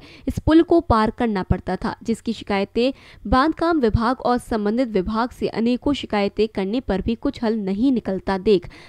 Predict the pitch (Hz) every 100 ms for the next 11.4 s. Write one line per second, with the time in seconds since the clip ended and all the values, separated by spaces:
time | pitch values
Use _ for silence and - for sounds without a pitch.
0 | - 285 330 339 311 359 269 233 269 285
1 | - 233 220 247 226 226 214 247 - 202
2 | 196 - 202 196 247 - - - - 262
3 | 254 269 302 220 214 202 - 196 190 202
4 | 247 - - - 240 254 285 294 320 269
5 | 233 208 247 - 214 202 240 240 202 190
6 | 196 196 233 226 240 208 190 214 254 -
7 | - _ _ 208 185 190 196 - - -
8 | _ - 254 240 277 - 277 220 208 202
9 | 220 - - 196 247 294 294 240 196 190
10 | 226 - - _ - 254 262 302 294 233
11 | 202 196 196